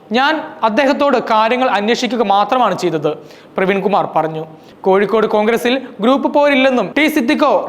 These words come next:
ഷാഫി പറമ്പിലോ പാർട്ടിയിൽ ഗ്രൂപ്പുകൾ ഉണ്ടാക്കിയിട്ടില്ലെന്നും അദ്ദേഹം വ്യക്തമാക്കി. ദുബായിൽ ഒരു സ്വകാര്യ ആവശ്യത്തിന് പോയതിനു ശേഷം ഇന്ന് പുലർച്ചെ അഞ്ചു മണിക്കാണ് താൻ കോഴിക്കോട് തിരിച്ചെത്തിയതെന്ന് ചാണ്ടിയുമ്മൻ നേരത്തെയും അറിയിച്ചിരുന്നു. കോഴിക്കോട് നഗരത്തിലുണ്ടായിട്ടും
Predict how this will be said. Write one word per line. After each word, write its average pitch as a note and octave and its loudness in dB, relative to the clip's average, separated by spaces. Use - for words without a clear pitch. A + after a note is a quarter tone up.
ഷാഫി A3 0
പറമ്പിലോ C4 2
പാർട്ടിയിൽ A3 0
ഗ്രൂപ്പുകൾ A#3 2
ഉണ്ടാക്കിയിട്ടില്ലെന്നും A#3 0
അദ്ദേഹം G#3 0
വ്യക്തമാക്കി. E3 -2
ദുബായിൽ F#3+ 0
ഒരു G#3+ -2
സ്വകാര്യ A3+ 0
ആവശ്യത്തിന് A3 0
പോയതിനു A3+ 0
ശേഷം A3+ -2
ഇന്ന് B3+ 2
പുലർച്ചെ C4 0
അഞ്ചു G#3+ 0
മണിക്കാണ് A#3+ 0
താൻ G#3+ -2
കോഴിക്കോട് G#3 0
തിരിച്ചെത്തിയതെന്ന് A#3 -2
ചാണ്ടിയുമ്മൻ C4 0
നേരത്തെയും A3 0
അറിയിച്ചിരുന്നു. E3 -2
കോഴിക്കോട് C#4+ 2
നഗരത്തിലുണ്ടായിട്ടും C4 0